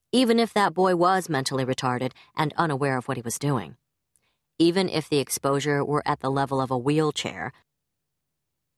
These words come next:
Elaine had been stubborn in asserting her rights. "Zip yourself up," she yelled. "Asshole," she'd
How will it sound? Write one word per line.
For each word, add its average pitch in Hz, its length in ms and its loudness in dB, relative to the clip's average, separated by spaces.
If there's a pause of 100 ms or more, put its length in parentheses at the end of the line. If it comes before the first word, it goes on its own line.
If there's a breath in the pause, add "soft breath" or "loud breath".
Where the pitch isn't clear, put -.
(280)
Elaine 196 340 2
had 226 160 2
been 170 180 2
stubborn 151 400 0
in 139 100 0
asserting 139 380 0
her 131 220 -4
rights. - 400 -6 (600)
"Zip 240 240 2
yourself - 400 2 (100)
up," 233 360 2 (200)
she - 200 -4
yelled. 139 320 -2 (280)
"Asshole," 202 680 2 (540)
she'd 156 360 2